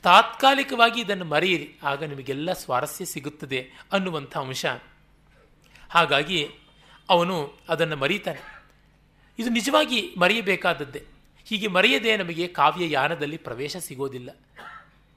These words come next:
ಇದು ಸಾಧ್ಯವಾ? ರಾಮಾಯಣ, ಮಹಾಭಾರತ ಓದುವ ಜನಕ್ಕೆಲ್ಲ ಇದೊಂದು ದೊಡ್ಡ ತಲೆನೋವಾಗಿದೆ. ತುಂಬ ಜನ ನೋಡಿ, ರಾಮಾಯಣದಲ್ಲಿ ಪುಷ್ಪಕ ವಿಮಾನ ಇತ್ತಾ ಅಂತ ಹೇಳಿಬಿಟ್ಟು,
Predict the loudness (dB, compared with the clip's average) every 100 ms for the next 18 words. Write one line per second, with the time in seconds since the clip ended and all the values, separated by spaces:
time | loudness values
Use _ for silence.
0 | _ -8 2 4 4 2 2 0 -6 -20
1 | _ 0 4 6 6 2 2 2 2 2
2 | 0 0 -4 -4 -6 -6 -6 -6 -8 -6
3 | -4 0 -2 -2 -8 -8 -8 -6 -4 -2
4 | 0 0 -2 -4 -4 -10 -20 _ _ _
5 | _ -20 _ -4 2 6 6 6 0 0
6 | -2 0 -2 -4 -14 _ _ _ -20 -2
7 | 6 8 8 4 2 -2 -4 -4 -8 -12
8 | _ _ _ _ -14 -4 -4 -2 -4 -4
9 | 0 0 0 -2 -6 -4 6 8 8 6
10 | 2 -12 _ _ _ _ 2 2 2 2
11 | 2 -4 -10